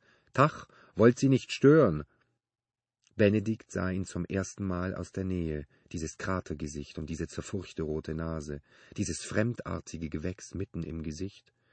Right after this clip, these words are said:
"Also, was gibt's? Sie sind der Nachbar, nicht wahr?"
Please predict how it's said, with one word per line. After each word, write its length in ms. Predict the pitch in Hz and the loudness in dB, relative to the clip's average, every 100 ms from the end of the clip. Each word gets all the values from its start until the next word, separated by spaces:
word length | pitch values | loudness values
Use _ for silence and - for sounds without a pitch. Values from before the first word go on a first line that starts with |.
| _ _ _ _ _ _ _ - | _ _ _ _ _ _ _ 0
"Also, 420 | 110 107 85 80 | 2 4 0 -4
was 180 | - 104 | -2 0
gibt's? 400 | - 117 - - _ _ _ _ _ _ _ _ _ - | 2 0 -2 -20 _ _ _ _ _ _ _ _ _ -4
Sie 100 | 98 | 0
sind 240 | 107 101 | 2 2
der 80 | 104 | 4
Nachbar, 400 | 120 - - 80 | 2 0 -4 -4
nicht 240 | 82 - | -4 -2
wahr?" 240 | 98 120 | -2 0